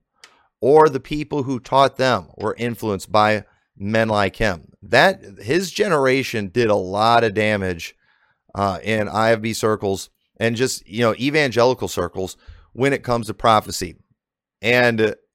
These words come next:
everybody just needs to do a reset. Okay? I get trusting our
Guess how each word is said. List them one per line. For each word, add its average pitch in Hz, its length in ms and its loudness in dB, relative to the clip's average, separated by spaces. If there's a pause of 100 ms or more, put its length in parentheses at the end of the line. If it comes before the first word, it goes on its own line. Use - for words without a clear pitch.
(140)
everybody 135 800 4 (320)
just - 260 -2
needs 139 240 -6
to 120 60 -12
do 123 140 0
a 110 60 2
reset. 104 600 -2 (800)
Okay? 107 220 2 (400)
I 135 140 4
get 170 320 0
trusting 151 800 0 (580)
our 127 580 4